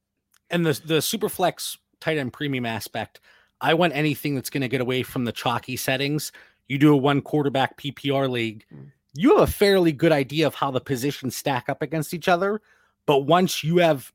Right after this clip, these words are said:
Speaker 1: twelve different people, fourteen different people with significantly different values, it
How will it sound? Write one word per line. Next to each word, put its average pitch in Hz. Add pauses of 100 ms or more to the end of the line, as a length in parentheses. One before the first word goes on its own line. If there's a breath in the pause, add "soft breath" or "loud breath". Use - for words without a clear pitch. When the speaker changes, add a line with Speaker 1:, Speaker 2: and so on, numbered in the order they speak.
Speaker 1:
twelve 165
different 147
people, 135
fourteen 156
different 139
people 127 (420)
with 139
significantly 139
different 123
values, 143 (300 soft breath)
it 160